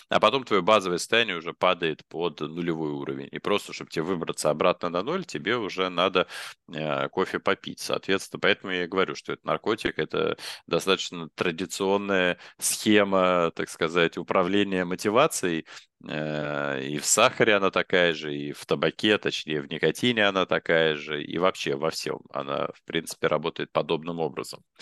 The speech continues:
Вот. И, наверное, вот это. И вот вместе всё это, если взять, получается какая-то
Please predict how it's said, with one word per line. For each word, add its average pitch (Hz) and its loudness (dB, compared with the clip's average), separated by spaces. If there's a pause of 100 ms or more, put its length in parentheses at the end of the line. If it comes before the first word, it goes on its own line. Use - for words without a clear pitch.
(320)
Вот. 82 4
И, 117 2
наверное, 113 6
вот 95 -4
это. - 0 (400)
И 78 -8
вот 76 -8
вместе 92 2
всё - -4
это, 87 -2
если 90 0
взять, 123 -2
получается 85 -2
какая-то 85 0